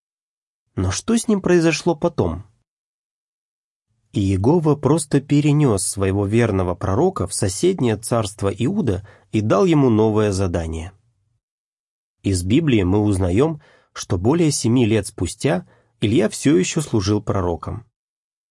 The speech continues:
В то время в Иуде правил злой царь Иорам.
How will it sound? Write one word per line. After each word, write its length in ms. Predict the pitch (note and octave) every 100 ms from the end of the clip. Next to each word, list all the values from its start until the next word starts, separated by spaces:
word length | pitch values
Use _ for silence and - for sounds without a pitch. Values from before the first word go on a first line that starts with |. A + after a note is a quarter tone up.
| _ _ _ _
В 100 | -
то 140 | - G2
время 380 | G2 C#3 C3+
в 80 | G2
Иуде 360 | G#2+ B2 C3 A#2
правил 400 | A2+ A#2+ A#2 G#2
злой 380 | F#2 G#2 C#3+ D3
царь 340 | - A2 A2
Иорам. 580 | A2 F#2 F2+ F2 D#2+